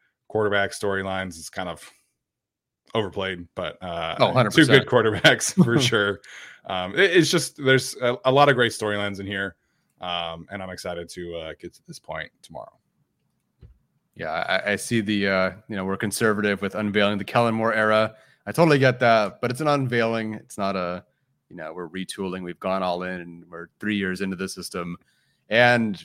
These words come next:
Speaker 2: for what it's worth, 'cause I'm weird and I know this, the opening day E P A per play for the Cowboys last season on offense was thirty-second. So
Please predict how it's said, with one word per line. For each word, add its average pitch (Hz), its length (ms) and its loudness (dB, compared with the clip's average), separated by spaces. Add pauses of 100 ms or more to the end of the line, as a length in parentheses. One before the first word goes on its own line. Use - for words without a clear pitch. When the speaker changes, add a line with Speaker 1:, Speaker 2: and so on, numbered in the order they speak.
Speaker 2:
for - 180 -20
what 78 120 -10
it's 82 140 -10
worth, 160 360 4 (120)
'cause 92 160 -10
I'm 80 180 -6
weird 101 220 0
and 101 100 0
I 98 40 2
know 101 140 0
this, 98 300 -4 (500)
the 90 240 -10
opening 117 360 0
day 104 240 2
E 101 120 0
P 95 160 -4
A 92 60 -4
per 90 80 -12
play 135 240 2
for 120 100 -4
the 104 60 -6
Cowboys 110 460 2
last 101 260 2
season 151 520 -2
on 80 140 -12
offense 117 520 0
was 131 560 0 (480)
thirty-second. 120 640 0 (520)
So 113 680 -4